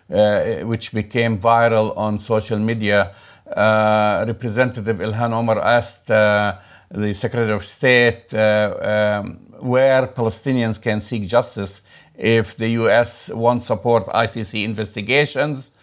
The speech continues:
And Blinken's response was, "From Israel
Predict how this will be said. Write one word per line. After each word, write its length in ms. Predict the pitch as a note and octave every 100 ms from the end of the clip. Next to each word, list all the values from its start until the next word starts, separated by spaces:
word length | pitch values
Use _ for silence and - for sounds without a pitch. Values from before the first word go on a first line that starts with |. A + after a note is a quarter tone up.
| - - _
And 480 | - A#2+ A#2+ A2 F#2+
Blinken's 540 | C3 D3+ C#3 C3+ G#2+
response 640 | G2+ A2 G#2 - C#3 C#3 -
was, 560 | A#2+ A#2+ A#2 A2+ G#2+ _ _ _
"From 240 | A2 A#2
Israel 640 | - E3+ F3 C#3+ C#3 C3